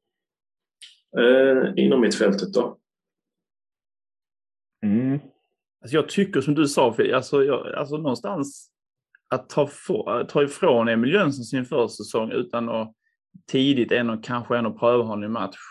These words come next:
Speaker 3: Det var ju inte så, så att mi-, inom mittfältet glänste någonstans.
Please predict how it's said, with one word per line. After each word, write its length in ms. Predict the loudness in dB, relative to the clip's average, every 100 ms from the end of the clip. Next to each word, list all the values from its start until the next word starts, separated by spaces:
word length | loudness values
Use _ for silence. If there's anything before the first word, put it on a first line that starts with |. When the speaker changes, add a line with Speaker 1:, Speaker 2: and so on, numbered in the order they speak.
| -20 _ -6
Speaker 3:
Det 140 | 0
var 120 | 2
ju 60 | 2
inte 100 | 0
så, 100 | -2
så 120 | -2
att 60 | -4
mi-, 200 | -4 -4
inom 420 | -6 -6 -2 -2
mittfältet 420 | -2 -2 -4 -4
glänste 840 | -10 -2 -2 -2 -6 -10 -6 -6 -6 _ _ _ _ -6
någonstans. 800 | -6 -4 -4 -4 -6 -12 -16